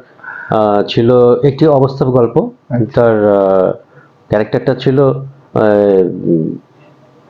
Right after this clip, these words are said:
Speaker 1: সূত্রধারের, যেটা সরাসরি দর্শকের সাথে আমাকে কথা বলতে হবে প্রথমেই,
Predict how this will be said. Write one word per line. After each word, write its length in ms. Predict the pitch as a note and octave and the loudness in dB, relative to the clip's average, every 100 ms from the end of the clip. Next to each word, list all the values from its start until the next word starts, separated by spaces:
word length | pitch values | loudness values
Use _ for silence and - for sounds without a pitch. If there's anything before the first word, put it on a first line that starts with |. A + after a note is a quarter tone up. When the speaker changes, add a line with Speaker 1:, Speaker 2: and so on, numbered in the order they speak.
| - | -8
Speaker 1:
সূত্রধারের, 800 | - E3+ E3 D#3 B2+ F2+ - - - - - _ _ - - - | 0 0 0 -2 -2 -2 -4 -8 -14 -20 -20 _ _ -20 -14 -2
যেটা 180 | C3+ D3+ | -2 0
সরাসরি 540 | - C#3+ D#3+ E3 F#3 | -2 -2 0 2 2
দর্শকের 600 | D3+ A#2+ C3 C3 D#3+ G#3 | 2 2 0 0 -4 -4
সাথে 340 | F3+ - E3+ F3+ | -4 -4 -2 0
আমাকে 320 | D3 C#3+ D#3+ | 2 2 0
কথা 240 | C3 B2 B2+ | -2 -2 0
বলতে 280 | A2+ G#2+ | 0 0
হবে 200 | G#2 A#2 | 0 -2
প্রথমেই, 540 | C3 E3+ E3+ F3+ G2+ | 0 -2 0 0 0